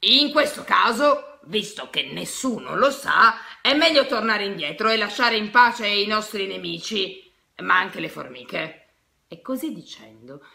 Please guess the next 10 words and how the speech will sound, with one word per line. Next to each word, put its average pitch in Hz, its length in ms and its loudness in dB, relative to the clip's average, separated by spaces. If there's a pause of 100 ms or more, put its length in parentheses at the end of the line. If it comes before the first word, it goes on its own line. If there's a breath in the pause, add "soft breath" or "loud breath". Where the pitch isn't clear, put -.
si 277 240 -12
strappò 302 560 -10
la 147 120 -10
divisa 214 440 -6
di 160 100 -12
dosso 214 640 -8 (200 loud breath)
e 294 140 -2
corse 302 320 -6
via, 160 520 -8
nudo, 285 640 -2